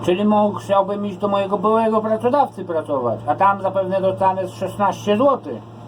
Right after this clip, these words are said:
bo takie są stawki. <laughs> Teraz na Bydgoszczy.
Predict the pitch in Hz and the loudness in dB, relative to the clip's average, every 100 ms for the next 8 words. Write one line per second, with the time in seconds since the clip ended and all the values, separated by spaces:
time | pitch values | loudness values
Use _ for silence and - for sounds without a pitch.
0 | - - - - - 143 - - 139 120 | -14 -12 -12 -12 -8 -2 0 0 -4 -6
1 | - 120 - - - - - - - - | 0 0 0 -8 -12 -10 -8 0 2 0
2 | - - - - - - 120 113 117 123 | -8 -18 -18 -16 -8 -4 -2 -2 -2 -2
3 | 120 226 208 - | 0 0 0 -6